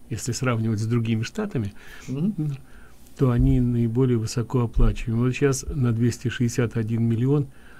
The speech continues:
Speaker 1: а ты спрашиваешь, где наши денежки?
Speaker 2: Ну, я хотелось бы знать. Помнишь, как в
Speaker 1: Вот.
Speaker 2: этом анекдоте?
Speaker 1: Вот
Speaker 2: "Меня не
Speaker 1: они.
Speaker 2: интересует, куда делась черная икра и куда делась шампанское. Меня интересует, куда вы моего друга Васю дели", да?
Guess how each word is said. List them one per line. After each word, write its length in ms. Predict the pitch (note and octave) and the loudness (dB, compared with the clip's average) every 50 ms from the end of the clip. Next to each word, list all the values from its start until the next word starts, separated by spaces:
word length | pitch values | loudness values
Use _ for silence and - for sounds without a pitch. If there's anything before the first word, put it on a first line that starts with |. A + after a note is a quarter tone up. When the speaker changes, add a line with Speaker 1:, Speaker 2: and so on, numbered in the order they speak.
| - - - | -20 -8 -4
Speaker 1:
а 80 | C3 A#2+ | -4 -2
ты 120 | - D3+ | 0 0
спрашиваешь, 600 | C3+ C3+ - - A#2+ A2 - - - A2+ G#2 G#2 | -2 -2 0 0 2 2 0 -2 -4 -4 -4 -4
где 240 | G#2 G#2+ G#2+ B2 C3 | -2 2 4 4 6
наши 280 | B2+ B2+ A#2+ - - A#2 | 6 4 2 2 0 0
денежки? 720 | A2 G#2+ A2 - - - - - - - - - - - - - - - - - - | 0 0 0 0 -2 -4 -10 -14 -12 -10 -8 -8 -8 -10 -10 -14 -18 -18 -18 -12 -4
Speaker 2:
Ну, 220 | - G#2 G#2 B2+ B2 - | 0 2 4 4 4 6
я 160 | - C3+ - | 6 4 6
хотелось 500 | - - A2+ G#2+ - A2 G#2 G2+ G#2+ A2 | 4 2 2 4 4 4 6 6 6 4
бы 180 | G2+ G2+ C3 C3+ | 4 4 2 0
знать. 380 | D#3 D#3 G3 G#3+ C#3+ - - - - - - - | 2 2 2 2 2 2 0 -2 -6 -10 2 6
Помнишь, 240 | F3+ G#3+ - C3 C3 | 8 8 10 10 8
как 120 | C3+ D3+ | 8 8
в 20 | - | 8
Speaker 1:
Вот. 100 | C#3+ C#3 | 8 10
Speaker 2:
этом 160 | - C3+ C3+ | 10 8 8
анекдоте? 540 | C3+ C3+ C#3 C#3+ C#3+ D3 B2+ A2 - G2 - - - | 6 4 4 4 6 6 6 6 6 2 -6 -4 0
Speaker 1:
Вот 140 | - C3+ A2+ | 2 4 6
Speaker 2:
"Меня 320 | A2 B2+ D3 F3 G3+ G#3+ A3 | 8 8 8 10 10 10 10
не 60 | B3 | 10
Speaker 1:
они. 140 | A#3 G#3 G3+ | 10 8 8
Speaker 2:
интересует, 760 | G3+ F#3+ F#3 A3 F#3+ E3+ D3+ - - G#3 G3+ G3 G#3+ - - | 6 4 4 4 4 4 2 2 2 6 8 8 8 6 4
куда 320 | - D3+ - F3+ F#3+ F3+ | 2 2 6 8 8 8
делась 380 | F#3 D#3+ E3+ F3 E3 D#3+ D3 D3 | 8 6 6 6 6 6 4 2
черная 500 | - - F3 F3 E3+ D#3+ D3+ D3 C#3+ C#3+ | 4 4 4 6 4 4 4 4 4 4
икра 340 | B2+ - E3+ F3+ G3 G#3+ | 4 4 6 6 6 6
и 120 | F#3 C#3+ B2 | 4 2 2
куда 340 | - C3 C#3+ D3 F3 F3+ E3 | 2 4 6 8 8 8 8
делась 360 | C#3 D3 D3 D3+ D#3+ C#3 - | 8 8 8 8 8 6 4
шампанское. 600 | - E3 D3 C#3+ - D3+ C3+ A#2+ G#2 - - - - - - - - | 4 4 2 6 8 8 8 8 6 2 -6 -10 -12 -14 -14 0 4
Меня 300 | B2 C3+ D3 E3+ A3+ G#3 | 6 8 10 10 8 8
интересует, 560 | G#3 - - - E3+ D3+ - A#2 G#2 - - | 8 4 2 4 4 2 4 2 2 2 2
куда 240 | C#3+ C#3+ D#3 F3 F3 | 2 4 6 6 6
вы 120 | F3 E3+ | 6 6
моего 240 | E3 E3 E3 D#3+ D#3 | 4 4 4 4 4
друга 280 | D#3+ D#3+ D#3 D3+ D3+ D3 | 4 4 6 8 10 10
Васю 300 | C#3 B2 A2+ - A2+ G#2 | 10 10 8 8 4 2
дели", 340 | F#2 F#2 F#2+ F2+ - F#2 F2+ | 2 4 2 2 2 2 2
да? 240 | - A#2 C#3 F3+ | 2 2 2 0